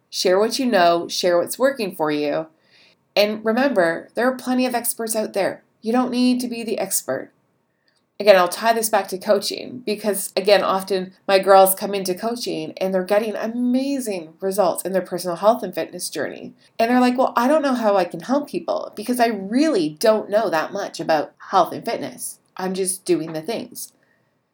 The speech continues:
But I say to them, "You don't need to be the expert. This is why we have amazing programs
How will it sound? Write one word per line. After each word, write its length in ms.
But 80
I 60
say 180
to 80
them, 120
"You 120
don't 180
need 280
to 60
be 80
the 140
expert. 480
This 200
is 120
why 140
we 100
have 260
amazing 380
programs 580